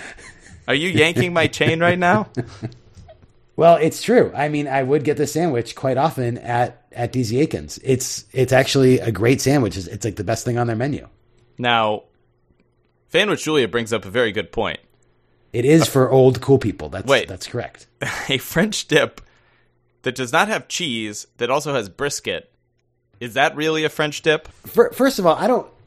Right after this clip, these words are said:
Speaker 2: I don't really remember if it had cheese or not. I do remember that unlike the French dip that I had this week, the bread was very squishy. It wasn't like a toasted bread.
Speaker 1: Hmm.
Speaker 2: Uh, I don't remember if it had cheese on it or not. And it's sort of like a, it's not really like a brisket. It's like a,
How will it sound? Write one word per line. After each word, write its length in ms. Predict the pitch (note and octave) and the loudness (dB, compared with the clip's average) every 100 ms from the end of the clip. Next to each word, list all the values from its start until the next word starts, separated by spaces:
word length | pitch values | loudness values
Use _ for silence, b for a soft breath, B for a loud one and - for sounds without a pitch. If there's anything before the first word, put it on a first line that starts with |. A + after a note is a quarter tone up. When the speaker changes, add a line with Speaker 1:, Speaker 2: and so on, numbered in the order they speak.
| - | -10
Speaker 2:
I 100 | G#3 | -6
don't 100 | G#3+ | -4
really 200 | G3+ G3 | 0 2
remember 260 | E3 G3 | 2 2
if 80 | D#3+ | 2
it 60 | C#3 | 2
had 160 | C3+ B2 | -2 -2
cheese 220 | D#3+ C3+ | 0 0
or 60 | |
not. 120 | B2+ A#2 | 0 0
I 80 | |
do 160 | C3 G#3+ | 0 0
remember 380 | A#3+ G#3 E3 D3+ | 2 2 4 4
that 160 | C#3 - | 2 0
unlike 320 | E3+ F#3+ - | 2 2 2
the 60 | C#3+ | -2
French 280 | D3 C3+ - | -2 -4 -2
dip 140 | D3 | 0
that 100 | C3 | 2
I 100 | B2 | 2
had 180 | A#2+ G2+ | 2 -2
this 220 | A#2+ - | -6 -6
week, 300 | G2+ F2+ - b b b b _ | -8 -10 -14 b b b b _
the 100 | B2 | -4
bread 320 | G#2+ C#3+ F3 | 0 4 4
was 160 | D#3 A2+ | 2 2
very 300 | C3+ C3 A2+ | 2 2 -2
squishy. 560 | - - C#3+ A#2 E2+ | -6 -2 -2 -2 -8
It 80 | C#2 | -8
wasn't 260 | G2+ A#2+ B2 | -4 -2 -2
like 120 | A2 | -4
a 60 | F#2+ | -8
toasted 460 | - A2 - F#2 D2 | -4 -4 -4 -8 -6
bread. 280 | D2 - - _ b b b b b | -8 -8 -18 _ b b b b b
Speaker 1:
Hmm. 60 | A#2 | 0
Speaker 2:
Uh, 460 | B2 A2 G2 F#2 F#2 _ _ _ _ _ _ _ - | 0 2 -2 -6 -10 _ _ _ _ _ _ _ -4
I 100 | - | 0
don't 80 | |
remember 200 | D#3+ E3+ | 2 4
if 100 | D#3+ | 6
it 80 | E3 | 6
had 120 | C#3+ | 4
cheese 240 | B2+ F3 C#3+ | 2 0 2
on 160 | A#2 | 2
it 100 | G#2 | -2
or 80 | G2 | -6
not. 240 | F#2+ F#2+ - | -8 -8 0
And 140 | D3+ | 2
it's 120 | D#3+ | 2
sort 180 | - B3 | 4 4
of 100 | F3+ | 6
like 240 | C3+ C#3 C3+ | 6 4 4
a, 360 | B2 A2 A2 - | 2 2 -4 -2
it's 160 | - | -2
not 200 | B3+ A3 | -2 -2
really 240 | B2+ C#3+ C#3 | 2 4 6
like 160 | B2+ A#2 | 4 2
a 60 | |
brisket. 420 | G2+ C3+ - F#2 | 2 2 2 -6
It's 200 | E2+ - | -8 -2
like 240 | C#3 C3+ - | 2 2 4
a, 400 | B2+ A#2 A2 | 4 4 2